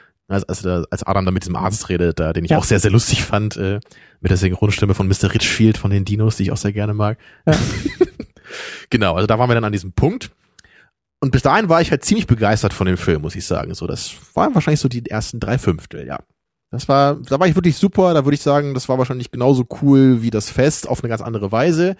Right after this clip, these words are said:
Speaker 2: Mhm.
Speaker 1: Aber da dachte ich schon wieder, hey, das ist ja schon wieder so ein richtig cooler skandinavischer Film, wo ich voll hinterstehen kann. Und dann wurde es für mich halt ein bisschen schwieriger, also was in die Richtung Breaking the Waves auch ging, so ähnliche Probleme, die ich da hatte.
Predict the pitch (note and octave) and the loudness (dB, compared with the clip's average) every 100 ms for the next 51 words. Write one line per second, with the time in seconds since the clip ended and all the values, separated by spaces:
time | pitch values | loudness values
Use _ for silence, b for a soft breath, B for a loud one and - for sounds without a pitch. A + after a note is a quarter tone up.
0 | B D#3+ A#3 C4+ A#2 D3+ D#3 C#3 C3 B2 | B 4 4 4 2 2 0 0 2 2
1 | E3 C3 C3+ C3+ B2 B2 A#2+ D#3+ B2 A#2+ | 4 2 0 -2 0 -2 2 2 2 0
2 | D#3+ C#3 - D3+ C#3 - B2+ B2 B2 B2 | -2 -6 -2 0 2 0 -6 -2 0 0
3 | - A2+ B2+ C#3+ B2 A#2+ - A#2 C3+ C#3 | -2 -2 0 0 2 2 2 0 2 0
4 | - C3+ C3+ C3+ D#3 b b b b b | 0 -4 -2 -4 -4 b b b b b
5 | b b _ _ _ D3+ D3+ C3 G3 F#3+ | b b _ _ _ -4 0 0 2 6
6 | F3+ D#3+ D#3+ D3+ D3+ C3 B2+ B2+ B2 B2 | 6 4 2 4 4 4 0 0 0 -2
7 | A#2+ - A#2+ G#2+ F#2+ F#2 F#2 G2 G2 G#2+ | -4 2 4 4 4 0 2 2 0 -2
8 | - - - - A#2 A#2 B2+ B2+ A#2+ A#2+ | -4 -6 -8 -6 0 2 2 2 2 2
9 | A2+ A2 G#2+ G2+ A2+ C#3 - A#2 D3 C3+ | 2 0 0 2 2 0 0 0 2 2
10 | D3 D3 A2+ B2 C3 B2 - A#2 A#2 A#2 | 4 2 2 0 -2 -2 0 -2 0 -2
11 | A2 G#2+ B2 B2+ B2+ | -2 -2 0 0 0